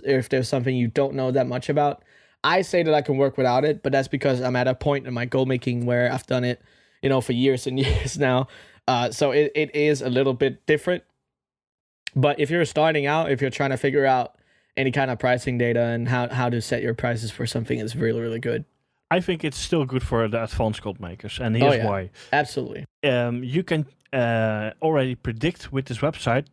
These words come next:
Speaker 2: the changes that are coming to prices.
Speaker 1: Yeah.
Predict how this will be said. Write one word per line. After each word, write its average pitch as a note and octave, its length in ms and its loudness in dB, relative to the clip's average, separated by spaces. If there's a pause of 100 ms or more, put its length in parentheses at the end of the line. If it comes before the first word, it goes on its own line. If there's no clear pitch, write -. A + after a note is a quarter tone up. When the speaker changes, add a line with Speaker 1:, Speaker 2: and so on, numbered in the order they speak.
Speaker 2:
the A2 120 -2
changes D#3 440 -4
that - 180 -4
are G#2+ 80 -2
coming A#2 300 0
to A2 100 -6
prices. G#2+ 400 -4
Speaker 1:
Yeah. - 760 -6